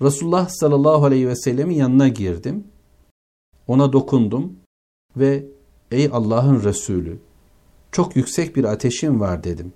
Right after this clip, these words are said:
Resulullah sallallahu aleyhi ve sellem, "Evet, sizden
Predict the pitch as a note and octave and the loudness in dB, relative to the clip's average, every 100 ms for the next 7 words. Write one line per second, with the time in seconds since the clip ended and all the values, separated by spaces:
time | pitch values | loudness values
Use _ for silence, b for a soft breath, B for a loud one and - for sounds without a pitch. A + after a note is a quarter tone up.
0 | _ _ _ _ _ - G2+ - C#3 C#3 | _ _ _ _ _ -10 -8 -2 -2 0
1 | A2+ G2 G#2+ A2+ F#2+ F2+ F2 - A2 B2 | -2 0 0 0 0 -2 -4 -4 -4 -4
2 | E3+ C#3+ F2 - - _ _ _ b b | -2 -2 -2 -6 -20 _ _ _ b b
3 | b b - A2+ G2+ B2+ D#3 E3 | b b -8 -4 -2 0 -2 -4